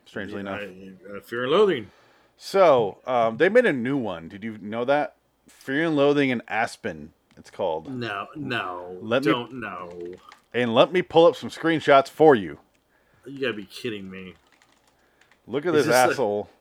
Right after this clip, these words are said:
Speaker 1: That's
Speaker 2: is this a, is this a National Lampoon version or something?
Speaker 1: Oh, it f-, it looks like it. It has a five point four on I M D B. <laughs>
Speaker 2: Well, there you go.
Speaker 1: So we got a third Hunter S. Thompson movie after Where the Buffalo Roam, Fear and Loathing in Las Vegas, and then we got Fear and Loathing in
Speaker 2: Yeah.
Speaker 1: Aspen.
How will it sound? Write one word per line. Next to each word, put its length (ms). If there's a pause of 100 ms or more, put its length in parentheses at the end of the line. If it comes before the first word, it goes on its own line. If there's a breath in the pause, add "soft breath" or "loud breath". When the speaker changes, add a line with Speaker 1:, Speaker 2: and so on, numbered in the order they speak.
(120)
Speaker 1:
That's 260
Speaker 2:
is 100
this 240
a, 120
is 240
this 260
a 220
National 460
Lampoon 640
version 440
or 100
something? 180
Speaker 1:
Oh, 160
it 180
f-, 300
it 300
looks 320
like 240
it. 100
It 80
has 220
a 80
five 340
point 240
four 460
on 100
I 140
M 80
D 100
B. 360
<laughs> 60 (640 soft breath)
Speaker 2:
Well, 120
there 460
you 40
go. 340
Speaker 1:
So 160
we 60
got 140
a 40
third 440
Hunter 260
S. 140
Thompson 360
movie 260
after 220
Where 140
the 80
Buffalo 360
Roam, 340
Fear 180
and 80
Loathing 160
in 60
Las 160
Vegas, 440
and 80
then 80
we 60
got 140
Fear 220
and 80
Loathing 220
in 100
Speaker 2:
Yeah. 60 (120)
Speaker 1:
Aspen. 460